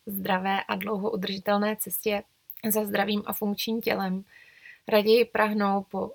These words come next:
rychlých výsledcích, ať to stojí, co to stojí. Nikdo si už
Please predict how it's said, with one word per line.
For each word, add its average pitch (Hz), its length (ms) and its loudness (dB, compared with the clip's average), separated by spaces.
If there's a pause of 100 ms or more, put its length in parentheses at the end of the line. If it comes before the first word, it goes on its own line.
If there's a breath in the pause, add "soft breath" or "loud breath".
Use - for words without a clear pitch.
rychlých 269 560 -2
výsledcích, 220 920 -4
ať 214 160 -2
to 262 120 -2
stojí, 196 560 -4
co 190 140 -6
to 196 100 -10
stojí. 190 400 -4 (1400 soft breath)
Nikdo 214 480 2
si - 200 0
už 226 160 -2